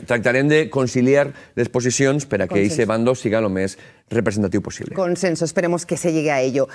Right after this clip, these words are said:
Speaker 2: Hoy hemos dicho a los valencianos que iba a estar con nosotros Pere Fuset, eh, concejal de Cultura Festiva, y le han querido hacer alguna que otra pregunta desde la
Speaker 1: Muy bien.
Speaker 2: calle,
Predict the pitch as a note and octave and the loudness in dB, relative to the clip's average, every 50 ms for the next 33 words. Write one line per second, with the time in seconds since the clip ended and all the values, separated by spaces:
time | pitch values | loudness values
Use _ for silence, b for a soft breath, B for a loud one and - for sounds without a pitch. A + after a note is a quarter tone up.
0 | B B B B B B B B B B B G3+ A3 A#3 C#4+ D#4+ D4+ B3+ A3+ B3+ | B B B B B B B B B B B 2 4 4 4 4 2 2 2 0
1 | B3+ - D#4 D#4 A3+ - - F#3+ G3 G3 G3+ F#3+ G3+ G3 G3 G#3 G#3+ A3 A3+ - | 0 0 0 0 0 0 -2 -2 0 0 0 0 0 0 0 0 0 -2 -2 -2
2 | - A#3 G#3+ G3+ F#3+ F#3 G3 G#3+ G#3+ G3+ - F#3 G3 - G3+ G3 F#3+ F#3+ - G3 | 0 0 2 2 2 2 2 0 0 -2 -2 -4 -4 -2 0 0 -2 -2 -2 -2
3 | G3 - G#3 G3+ F#3+ - - G#3 F3+ F3+ F3+ F3+ G3+ F#3 - - G3 G3 G3+ G3 | -2 0 0 -2 -2 0 0 0 2 0 0 0 -2 -2 0 2 2 2 0 0
4 | - G#3 F#3+ F3 F3 D#3+ D#3+ - F3+ F3 E3 - F#3 - - F#3+ F#3+ F3 E3+ D#3 | 0 0 2 2 2 2 0 -2 -2 -2 -2 -2 -4 -2 -2 -2 0 0 -2 -4
5 | B B B B B D3+ D#3+ E3 D#3+ F3 E3+ - F3 E3+ - F3 E3+ - - F#3+ | B B B B B -2 -2 0 0 0 -2 0 0 -2 0 -2 -4 -2 -2 -2
6 | F#3 E3+ G3 A#3+ B3+ - B B B B B B - A3+ A3 A3 G#3+ G#3+ G3+ G3+ | 0 2 0 0 -2 -6 B B B B B B 0 0 2 2 2 2 2 2
7 | G#3 G#3+ A3 A3+ G#3+ B3+ C4 A#3+ A3 - A#3+ G#3+ G3+ G3+ G3+ G3+ G3 - F#3+ - | 2 2 2 2 2 2 2 2 2 0 0 0 2 2 0 0 0 -2 -4 -2
8 | F3+ - F#3 E3+ F3+ F3+ F3+ E3 E3+ E3 D#3 F3+ D#3+ D#3 E3+ F3+ F3 D#3+ D#3 F3 | -2 0 0 0 0 0 0 0 -2 -2 0 0 0 0 0 0 0 0 0 0
9 | B3+ D4 | 0 -2